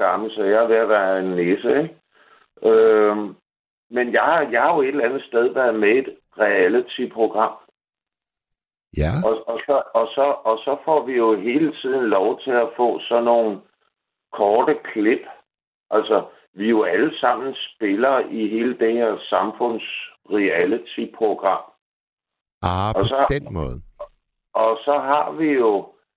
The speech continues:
Speaker 1: Jo, jo, men det her, det er, der kan du snakke om reality, fordi det var jo noget med politik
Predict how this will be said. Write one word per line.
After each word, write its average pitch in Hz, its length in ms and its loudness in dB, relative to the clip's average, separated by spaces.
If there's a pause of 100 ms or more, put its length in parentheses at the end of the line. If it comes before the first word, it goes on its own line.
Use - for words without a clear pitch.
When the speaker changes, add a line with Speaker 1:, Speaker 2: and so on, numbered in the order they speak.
(160)
Speaker 1:
Jo, 139 240 2
jo, 190 240 2
men 151 180 -2 (280)
det 135 160 0
her, 185 320 0
det 143 180 -2
er, 175 40 -2
der 151 200 -2
kan 226 160 -8
du 131 160 -2 (100)
snakke 117 360 0
om 95 100 -10
reality, 95 800 -2 (500)
fordi 117 440 2 (380)
det 135 160 2
var 151 320 2
jo 113 100 0
noget 120 280 2
med 135 160 2 (120)
politik 113 840 -2